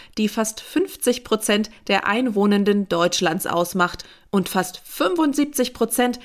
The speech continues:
der C D U. Die Männer. Das geht nicht. Das können Sie nicht bringen.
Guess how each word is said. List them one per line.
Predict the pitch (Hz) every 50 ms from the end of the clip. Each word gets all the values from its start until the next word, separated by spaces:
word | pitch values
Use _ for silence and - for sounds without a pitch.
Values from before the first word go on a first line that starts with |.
| - 226
der | 226 220
C | - 233 233
D | 240 240 -
U. | - 277 226 - - - _ _ _ _ _ _ - -
Die | 226 220 220 214 - -
Männer. | 202 202 202 226 262 262 233 202 - - - _ _ _ _ _ -
Das | 208 185 180 - -
geht | 214 175 - -
nicht. | 110 - - - - - - -
Das | - 240 233 -
können | - 269 294 254
Sie | 240 220
nicht | 208 190 -
bringen. | - 226 254 254 214 175 -